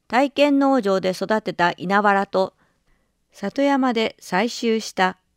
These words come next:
自然素材を使って締め飾りを作ります。対象、小学生以上。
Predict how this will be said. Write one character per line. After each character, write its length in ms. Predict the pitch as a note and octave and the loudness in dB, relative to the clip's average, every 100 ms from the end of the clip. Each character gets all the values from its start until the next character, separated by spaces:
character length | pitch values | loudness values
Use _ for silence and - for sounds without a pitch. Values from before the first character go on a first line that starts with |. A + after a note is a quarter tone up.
| _ | _
自 160 | - - | -18 0
然 220 | A#3+ C#4 | 2 2
素 140 | D4 C#4+ | 0 2
材 280 | C4+ A3+ | 2 2
を 60 | G3+ | -2
使 220 | - G#3 | -4 -4
っ 80 | G3 | -4
て 380 | _ G3 G3 - _ | _ 0 0 -2 _
締 180 | - - | -12 -2
め 140 | A3+ C4+ | 0 2
飾 280 | D4+ C#4 | 0 2
り 100 | A#3 F#3 | 2 0
を 80 | |
作 220 | F3+ - F3 | -2 -4 -2
り 120 | E3 | -2
ま 160 | E3 | -4
す。 160 | F3 - _ _ _ - - - _ _ _ | -10 -16 _ _ _ -20 -20 -20 _ _ _
対 200 | G3 G#3 | 2 2
象、 340 | G3+ G3+ F#3+ F#3+ | 2 2 2 2
小 240 | G#3 C4 | 0 2
学 200 | C4+ C4+ | 0 -2
生 300 | - A#3 A3+ | 0 2 2
以 80 | G#3+ | 2
上。 300 | F#3 D#3+ | 0 0